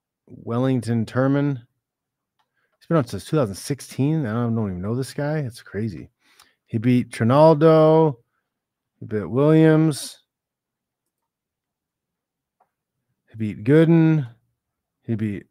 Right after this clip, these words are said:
Alex Oliveira. He lost to Luke. Twenty twenty. Warley Alves, he beat him.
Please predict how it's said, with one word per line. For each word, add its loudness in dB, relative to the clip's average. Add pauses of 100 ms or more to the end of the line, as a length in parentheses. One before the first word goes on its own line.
Alex -8
Oliveira. 4 (3250)
He -10
lost 2
to 2
Luke. 0 (1400)
Twenty -4
twenty. -2 (3000)
Warley -4
Alves, 0
he -2
beat -6
him. 0